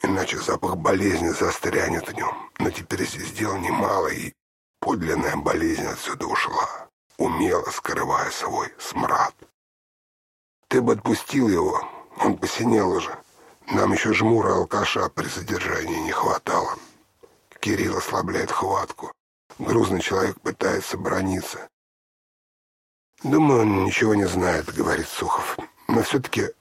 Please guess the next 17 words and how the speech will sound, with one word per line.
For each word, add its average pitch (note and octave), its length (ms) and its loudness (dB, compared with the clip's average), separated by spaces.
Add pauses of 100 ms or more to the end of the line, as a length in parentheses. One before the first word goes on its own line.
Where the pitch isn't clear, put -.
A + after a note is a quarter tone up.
(160)
выпотрошите - 720 2
его D#2+ 240 2
по - 180 0
максимуму". - 680 0 (1400)
"Послание", - 760 -2
морщится - 580 -2
Кирилл. - 340 -4 (380)
Опять - 420 2
эти - 140 -6
гребаные F#2 680 2
шарады, - 600 0 (120)
и - 80 -2
вдруг G#2 240 0
добавляет: F#2+ 600 2 (300)
"Ванга G#2+ 580 4
оказалась G2+ 500 4
права". B2 460 2